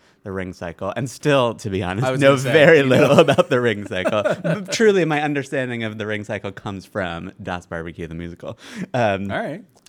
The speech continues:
Speaker 1: uh, but it was, it was for m-, th-, I think the reason that the show and the album,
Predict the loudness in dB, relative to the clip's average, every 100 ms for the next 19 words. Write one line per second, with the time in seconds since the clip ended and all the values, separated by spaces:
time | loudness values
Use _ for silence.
0 | _ -6 -4 -4 -6 -8 -20 -20 -20 _
1 | -16 -6 -2 -2 -4 -8 -12 -6 -4 -4
2 | -10 -18 _ _ _ _ _ _ _ _
3 | _ _ -6 -2 -2 -4 -12 -8 -6 -4
4 | -6 -8 -6 -6 -6 -8 -6 -6 -6 -6
5 | -8 -8 -8 -8 -10 -12 _ -20 -12 -6
6 | -4 -4 -8 -12 -6 -4 -4 -6 -8 -8
7 | -10 -10 -8 -8 -8 -10